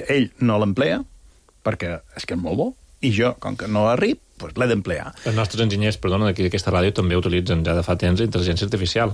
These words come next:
Speaker 2: O sigui,
Speaker 1: Clar.
Speaker 2: l'equip, eh, el servei tècnic, eh,
Speaker 1: És que t'ajuda en
Speaker 2: el
Speaker 1: moltes
Speaker 2: dia a
Speaker 1: coses,
Speaker 2: dia.
Speaker 1: perquè és com tenir una enciclopèdia enorme.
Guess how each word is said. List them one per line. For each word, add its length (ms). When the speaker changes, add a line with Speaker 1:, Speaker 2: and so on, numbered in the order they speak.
Speaker 2:
O 80
sigui, 80
Speaker 1:
Clar. 140
Speaker 2:
l'equip, 240
eh, 60
el 100
servei 240
tècnic, 560
eh, 400
Speaker 1:
És 80
que 80
t'ajuda 320
en 80
Speaker 2:
el 40
Speaker 1:
moltes 280
Speaker 2:
dia 60
a 20
Speaker 1:
coses, 160
Speaker 2:
dia. 80
Speaker 1:
perquè 160
és 20
com 140
tenir 160
una 80
enciclopèdia 640
enorme. 460